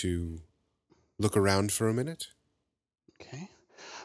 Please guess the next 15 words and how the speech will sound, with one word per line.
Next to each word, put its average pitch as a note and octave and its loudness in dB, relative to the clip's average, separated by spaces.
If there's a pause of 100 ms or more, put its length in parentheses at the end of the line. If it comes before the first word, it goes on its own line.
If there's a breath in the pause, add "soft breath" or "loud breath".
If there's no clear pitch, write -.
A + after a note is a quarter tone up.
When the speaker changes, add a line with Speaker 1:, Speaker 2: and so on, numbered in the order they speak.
(120)
Speaker 2:
Back E3 8
in F3 6
town, E3+ 6
there's, G#2 4
there's, B2 2
uh, A#2 4
a B2+ 0
lot F3 6
of G3 2
activity B2 -2
around G#2 0
town G#2+ 0
lately. G2 -4
They've, A2+ -4
uh, A2 2